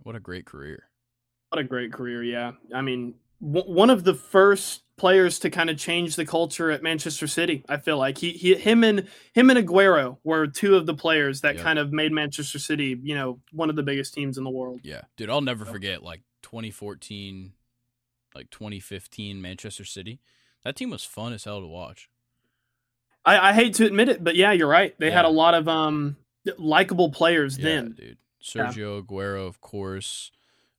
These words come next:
Speaker 1: Uh, Samir Nasri.
Speaker 2: Would Joe Hart have been the goalie on that team?
Speaker 1: Uh,
Speaker 2: Still?
Speaker 1: yeah, yeah.
Speaker 2: Yeah.
Speaker 1: Um, oh, who, who's the guy? The, he plays right back now for Sevilla, but he used to play right mid for them.
Speaker 2: Oh, Jesus Navas
Speaker 1: Yeah.
Speaker 2: would, would have been there as well.
Speaker 1: He was
Speaker 2: Um,
Speaker 1: great.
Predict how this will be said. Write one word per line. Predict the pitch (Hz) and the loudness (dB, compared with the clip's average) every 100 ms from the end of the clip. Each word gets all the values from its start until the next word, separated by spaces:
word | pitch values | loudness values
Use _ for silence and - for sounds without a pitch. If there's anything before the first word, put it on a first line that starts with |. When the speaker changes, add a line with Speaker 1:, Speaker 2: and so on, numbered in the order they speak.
| - | -16
Speaker 1:
Uh, | 90 | -14
Samir | - - 92 104 107 | -10 -10 -10 -10 -10
Nasri. | 87 82 98 98 98 101 98 - _ _ _ _ _ - | -10 -12 -14 -14 -14 -12 -14 -18 _ _ _ _ _ -6
Speaker 2:
Would | 151 | -2
Joe | 143 208 | 2 2
Hart | 202 139 190 214 | 2 2 0 0
have | 202 | -4
been | 202 214 | -2 -2
the | 202 | -2
goalie | 208 220 220 | -2 0 0
on | 220 | -2
that | 226 | -4
team? | 226 240 254 - _ | -4 -6 -6 -10 _
Speaker 1:
Uh, | - 95 | -12 -8
Speaker 2:
Still? | 95 92 | -4 0
Speaker 1:
yeah, | 117 104 85 _ _ | 0 0 -4 _ _
yeah. | 101 98 92 - _ _ | -8 -8 -8 -14 _ _
Speaker 2:
Yeah. | 131 127 | -8 -6
Speaker 1:
Um, | 87 85 85 _ | -8 -14 -18 _
oh, | 110 107 92 | -8 -8 -8
who, | 107 135 123 | -10 -10 -8
who's | 151 139 | -10 -10
the | |
guy? | 123 127 120 113 101 | -4 -2 0 -2 -6
The, | 104 104 101 98 | -8 -6 -6 -8
he | 110 | -12
plays | - 127 110 | -10 -10 -6
right | 110 113 | -6 -4
back | 101 95 | -6 -8
now | 98 95 | -8 -8
for | 104 | -10
Sevilla, | 95 92 101 90 98 _ _ - | -14 -8 -6 -8 -10 _ _ -14
but | 95 | -12
he | |
used | 104 | -10
to | - | -12
play | 98 | -10
right | 87 92 | -8 -8
mid | 90 95 87 | -8 -10 -12
for | |
them. | 76 76 - _ _ _ - | -16 -18 -20 _ _ _ 4
Speaker 2:
Oh, | 160 139 | 4 4
Jesus | 151 165 170 | 0 -2 -2
Navas | 170 175 147 123 - - | -2 0 0 -4 -10 -8
Speaker 1:
Yeah. | 104 107 | -2 0
Speaker 2:
would, | 151 | 0
would | 143 143 | -2 -2
have | 139 | -4
been | 135 | -4
there | 131 127 | -4 -4
as | 127 | -4
well. | 135 135 127 117 | -4 0 0 -2
Speaker 1:
He | 104 | -6
was | 135 | -4
Speaker 2:
Um, | 131 127 | -2 -4
Speaker 1:
great. | 123 95 98 | -4 -6 -6